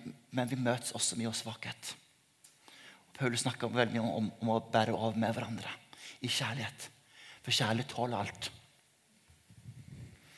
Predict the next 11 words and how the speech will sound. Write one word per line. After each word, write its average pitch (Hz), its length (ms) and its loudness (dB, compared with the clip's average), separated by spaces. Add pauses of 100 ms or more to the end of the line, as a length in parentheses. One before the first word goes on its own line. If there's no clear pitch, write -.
(1700)
Vi 131 80 4
er - 20 4
en 120 60 2
familie. 139 420 4 (2500)
I 120 80 0
en 120 80 2
familie 127 400 4
så 113 160 2
kan 113 260 2
det, 113 140 -4
det, 104 120 0